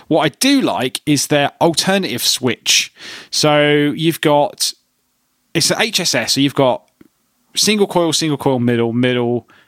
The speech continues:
middle, outer coil of the humbucker, full humbucker.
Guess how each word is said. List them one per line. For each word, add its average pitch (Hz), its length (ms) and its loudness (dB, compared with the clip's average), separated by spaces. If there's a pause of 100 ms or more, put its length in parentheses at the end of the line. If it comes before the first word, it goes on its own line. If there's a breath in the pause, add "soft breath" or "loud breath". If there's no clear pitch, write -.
(120)
middle, 139 560 0 (140)
outer 135 540 -2 (300)
coil 131 300 0
of 110 100 -6
the 107 60 -6
humbucker, 107 440 -4
full 110 260 -4
humbucker. 104 540 -8